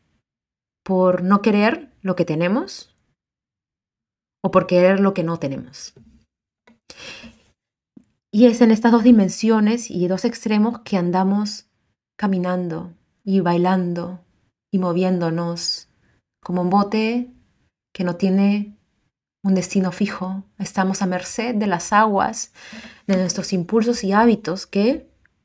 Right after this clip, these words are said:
bailan en estos dos extremos y opuestos.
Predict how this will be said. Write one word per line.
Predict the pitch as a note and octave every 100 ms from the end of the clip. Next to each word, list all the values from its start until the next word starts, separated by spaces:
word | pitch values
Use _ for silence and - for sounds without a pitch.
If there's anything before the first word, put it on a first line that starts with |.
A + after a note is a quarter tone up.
| _ _ _ _ _ _ _ _ _ _ _ _ _ _ -
bailan | F3+ G#3+ A#3 A#3+ B3+ B3+
en | F#3+
estos | F#3+ - E3+ -
dos | F3+ F#3+ G3 - - _ _
extremos | - - - G#3 G3+ F#3+ F3+
y |
opuestos. | E3 F#3 F3+ F3 - F#3 - -